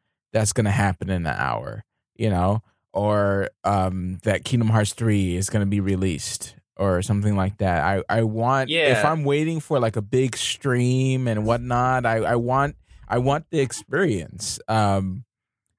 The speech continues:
Speaker 1: especially, like, uh, there, there, I f-, I forgot what was leaked before, and I, it was, like, totally robbed from me. Like, the
Speaker 2: Smash Brothers
Speaker 1: excitement.
Speaker 2: characters?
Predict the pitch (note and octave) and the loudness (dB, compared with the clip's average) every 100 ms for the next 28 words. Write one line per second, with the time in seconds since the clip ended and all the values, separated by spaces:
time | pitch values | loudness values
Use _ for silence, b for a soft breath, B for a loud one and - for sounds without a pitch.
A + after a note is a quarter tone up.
0 | - C#3 C#3+ - E3+ B2+ A#2 G#2+ A#2 A2 | -4 -2 0 -2 0 2 2 0 0 2
1 | A2 G#2+ A2+ D3 B2+ D3+ D#3+ D3 E3 D3+ | 2 0 0 0 0 -2 0 -2 -2 -8
2 | C4+ A3+ F3 C3+ C#3+ B2 A2 G#2 A2+ G#2+ | -4 -2 0 0 0 -2 -2 0 0 -2
3 | - G#2+ G2+ G2 E2+ E2 - - _ _ | -6 -8 -4 -4 -2 -2 -2 -8 _ _
4 | _ _ - A2 G#2+ G2+ G#2 G2 F2 - | _ _ -4 -2 0 2 2 0 -2 -6
5 | _ _ _ - B2 A#2 A#2+ A2+ A2 G#2 | _ _ _ -4 -4 0 0 0 -2 -4
6 | - C#3+ D3 D3+ G#2+ G2 G#2 A#2 G2+ - | -2 0 2 0 0 0 2 2 -2 -8
7 | - _ _ - G2+ E2 B1 G1+ - - | -20 _ _ -4 -2 -2 -4 -8 -12 -16
8 | _ _ - G2+ A2 G#2 G2 A2+ A#2 B2 | _ _ -2 -2 0 2 2 2 4 4
9 | B2+ B2 G2 C3+ C#3 D#3+ E3+ E3+ - - | 2 2 2 2 0 0 0 0 -2 -6